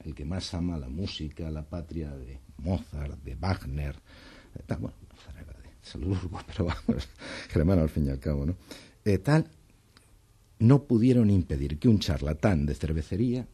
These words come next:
se hiciera con el poder y montara uno de los desastres más gordos de la historia de la humanidad. Entonces, este mundo de Cataluña, culto,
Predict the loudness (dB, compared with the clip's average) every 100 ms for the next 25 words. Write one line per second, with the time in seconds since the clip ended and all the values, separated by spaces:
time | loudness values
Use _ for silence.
0 | _ -12 -8 -8 -2 -2 -2 -4 -4 -4
1 | -6 -10 -10 -12 _ _ _ _ -6 -6
2 | -4 -2 0 0 0 -2 -2 -2 0 0
3 | -2 -6 -6 -4 -6 -8 -8 -8 -6 -8
4 | -8 -10 -10 -8 -6 -6 -8 -10 -10 -10
5 | -12 -14 -18 -20 -20 _ -20 -20 -20 -10
6 | -2 0 2 2 2 0 4 6 6 6
7 | 4 0 -2 -2 2 4 6 6 4 -2
8 | -2 6 10 10 10 6 0 -12